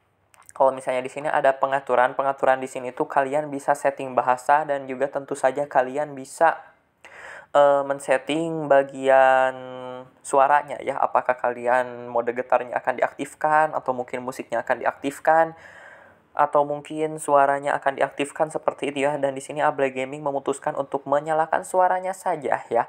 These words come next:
Dikarenakan takutnya nanti kalau misalnya mode getar itu mengganggu dan juga pas waktu musik, musiknya takut copyright ya kan. Jadi Able Gaming tutup saja keduanya itu. Jadi kalian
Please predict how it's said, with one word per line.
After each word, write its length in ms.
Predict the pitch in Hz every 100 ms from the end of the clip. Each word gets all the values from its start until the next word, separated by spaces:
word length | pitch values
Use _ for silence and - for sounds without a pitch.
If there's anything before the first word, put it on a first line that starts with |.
| - - -
Dikarenakan 640 | 139 151 143 143 143 151
takutnya 480 | 147 143 139 147 147
nanti 320 | 143 135 143
kalau 240 | 143 139 135
misalnya 320 | 139 135 131
mode 240 | 131 123
getar 320 | 127 - 139 135
itu 640 | 135 - - 160 160 156 151
mengganggu 720 | 131 120 120 127 127 143 160 151
dan 240 | 127 127
juga 240 | 123 135
pas 160 | 139 143
waktu 220 | 139 -
musik, 560 | 135 156 160 - 165 160
musiknya 400 | 147 151 151 147
takut 240 | 147 151
copyright 560 | - 139 143 143 143 143
ya 160 | 113 110
kan. 160 | 127
Jadi 160 | 117 120
Able 320 | 113 120 120
Gaming 320 | 123 139 156 151 - - - - -
tutup 320 | 180 175 -
saja 400 | - 127 123 123 -
keduanya 560 | 127 120 120 117 - 120
itu. 320 | 127 - 151 156 - -
Jadi 480 | 127 131 131 147 -
kalian 400 | 135 123 123